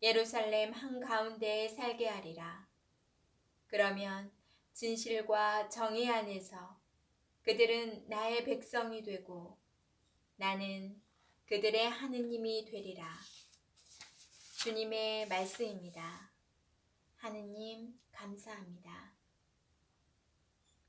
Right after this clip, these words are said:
복음 말씀입니다. 루카가 전한 거룩한 복음입니다. 그때 제자들 가운데 누가 가장 큰 사람이냐 하는 문제로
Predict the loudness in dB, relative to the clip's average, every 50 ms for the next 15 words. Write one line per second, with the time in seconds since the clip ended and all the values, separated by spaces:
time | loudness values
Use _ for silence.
0 | _ _ -4 -2 0 0 0 2 2 4 4 2 2 0 -2 -2 -4 -4 -6 -8
1 | -10 -10 -10 -10 -10 -12 -16 -20 _ _ _ _ _ _ _ _ _ _ _ _
2 | _ _ _ _ _ -4 -2 0 4 6 6 8 10 10 8 8 8 4 0 0
3 | 0 0 0 2 0 0 -2 -6 -10 -12 -4 0 0 0 0 -2 -6 -4 -4 -2
4 | -2 -2 0 2 2 2 2 0 -4 -4 -6 -8 -10 -10 -8 -8 -8 -10 -12 -14
5 | -20 _ _ _ _ _ _ _ _ _ _ _ _ _ _ _ _ _ 0 2
6 | 2 2 2 4 6 8 8 8 6 4 -2 -8 -16 -20 -20 _ -2 2 4 6
7 | 8 8 10 10 10 8 8 8 4 2 2 2 -2 -2 -2 0 2 4 6 6
8 | 6 4 2 -2 -6 -2 4 8 8 8 6 4 2 2 2 4 2 2 0 -4
9 | -6 -4 -2 -2 -2 -2 -2 -4 -4 -4 -4 -4 -4 -2 -2 -4 -4 -4 -2 -2
10 | -2 0 -2 -2 -4 -6 -4 -4 -2 -2 -2 -4 -4 -4 0 0 0 0 0 -2
11 | -6 -8 -10 -14